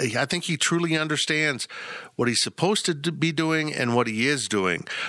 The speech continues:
what is not going right and what needs to be fixed. He's starting to get that kind of,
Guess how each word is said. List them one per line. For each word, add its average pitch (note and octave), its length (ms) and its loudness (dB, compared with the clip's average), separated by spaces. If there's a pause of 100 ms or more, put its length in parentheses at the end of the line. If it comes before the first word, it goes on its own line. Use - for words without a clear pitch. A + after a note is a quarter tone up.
what C3 180 2
is B2 140 -4
not F3+ 220 0
going E3+ 240 0
right D3+ 360 0
and A2 140 -6
what C3+ 140 2
needs C3 220 0
to A2+ 60 -2
be A2 140 2
fixed. - 400 0
He's C#3+ 160 0
starting G3+ 400 0
to C3 60 -6
get C#3+ 240 -2
that A#2+ 280 0 (840)
kind D3+ 240 0
of, F#2+ 260 -6